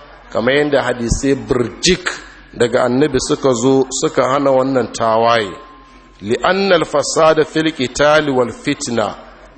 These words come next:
Mala ya ce, domin ɓannan da yaƙi da ta da tashin tashina yake haifarwa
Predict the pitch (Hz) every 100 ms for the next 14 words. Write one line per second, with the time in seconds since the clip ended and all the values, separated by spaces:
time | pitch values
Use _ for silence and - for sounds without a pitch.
0 | - 104 151 165 156 - 147 135 139 170
1 | 180 180 151 143 156 156 139 131 135 151
2 | 156 151 120 87 - 117 123 156 165 151
3 | - 131 120 127 120 143 143 135 147 151
4 | 151 151 135 117 139 135 143 120 123 147
5 | 160